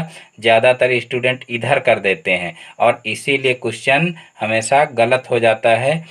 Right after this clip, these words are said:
तो यहाँ पर देखिए, ज-, अ, जो है आपको ध्यान क्या रखना है, यहाँ पर देखिए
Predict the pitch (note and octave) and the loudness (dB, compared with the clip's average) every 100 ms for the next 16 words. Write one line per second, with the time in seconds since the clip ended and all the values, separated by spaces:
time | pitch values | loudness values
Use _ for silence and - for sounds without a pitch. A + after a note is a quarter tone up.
0 | - _ A#2 A#2 A2+ B2 C3+ B2 A2+ - | -20 _ 0 2 2 0 -2 0 -2 -2
1 | C#3 A#2+ A#2+ A2+ A2 A2+ G#2+ A#2 A#2+ D#3 | -2 -2 -2 2 2 0 0 2 4 2
2 | E3+ - - A2 A#2 - C3 C3 A#2 - | 0 -10 -4 0 0 0 -4 -4 -12 -4
3 | A#2 C3+ C3+ B2+ A#2+ B2+ C3 C3 A#2 B2 | -2 -2 0 2 2 0 -2 0 0 0
4 | B2+ A#2 A2+ C3 | 0 -2 -4 -4